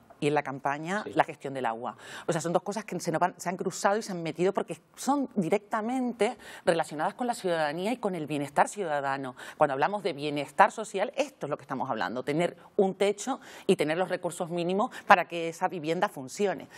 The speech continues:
Speaker 1: Que se lo digan ahora a la gente de Fuerteventura o que se lo digan lo que ha pasado, porque claro, estamos, tenemos que pensar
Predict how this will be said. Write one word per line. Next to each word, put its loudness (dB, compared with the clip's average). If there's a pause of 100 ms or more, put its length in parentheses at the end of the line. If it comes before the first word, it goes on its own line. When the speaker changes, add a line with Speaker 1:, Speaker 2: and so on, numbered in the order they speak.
(180)
Speaker 1:
Que 0
se 2
lo 2
digan 0
ahora 4
a -2
la 0
gente -6
de 0
Fuerteventura 4
o 0
que -12
se -10
lo -6
digan 0
lo 0
que 2
ha -2
pasado, 0
porque -6
claro, 2
estamos, -6 (180)
tenemos 2
que -4
pensar 0